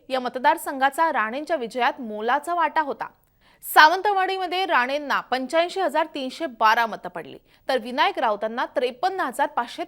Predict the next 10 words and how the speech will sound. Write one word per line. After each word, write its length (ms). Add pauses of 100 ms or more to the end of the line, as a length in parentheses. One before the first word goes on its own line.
(100)
त्र्याण्णव 360
मतं 220
पडली. 280 (300)
इथून 300
राणेंना 540 (200)
एकतीस 580
हजारांहून 680
अधिक 300
मताधिक्य 520
मिळालंय. 320